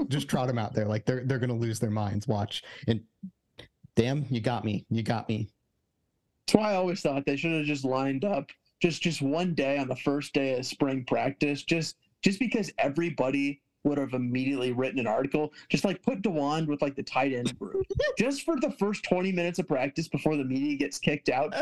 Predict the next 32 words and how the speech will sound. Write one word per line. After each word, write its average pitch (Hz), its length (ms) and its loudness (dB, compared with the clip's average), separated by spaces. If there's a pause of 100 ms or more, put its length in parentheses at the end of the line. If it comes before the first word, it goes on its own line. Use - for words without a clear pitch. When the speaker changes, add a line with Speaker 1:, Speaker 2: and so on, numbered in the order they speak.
(140)
Speaker 2:
and 160 160 2
maybe 180 280 0
even, 165 580 0 (240)
you 170 80 2
know, 170 240 -2 (220)
as 175 160 2
a, 156 180 0
as 190 140 0
a, 165 160 0 (100)
as 294 140 2
a 226 60 0 (100)
former 135 260 2
reporter, 131 400 0
I 151 160 0
know 151 180 2
the 131 120 -2
game, 127 400 0
which 135 240 0
is 123 440 -2 (340)
they'll 180 140 6
kick 240 220 -2
you 151 120 0
out 135 180 2
and 151 100 0
then 147 140 0
they'll 139 140 2
immediately 135 420 0
go 143 140 0
to, 123 120 -2 (300)
go 160 100 4
to 120 120 -2
team, 156 560 0